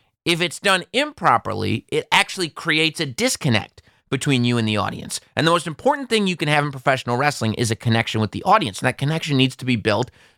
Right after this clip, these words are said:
through, as I said, compelling storylines and compelling characters. So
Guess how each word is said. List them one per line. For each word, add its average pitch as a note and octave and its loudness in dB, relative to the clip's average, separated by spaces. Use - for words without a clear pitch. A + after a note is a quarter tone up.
through, C#3 0
as A#2 -2
I A#2+ -2
said, A2+ 0
compelling C#3+ 0
storylines A2 0
and A2 0
compelling A2 0
characters. - -2
So E3+ -2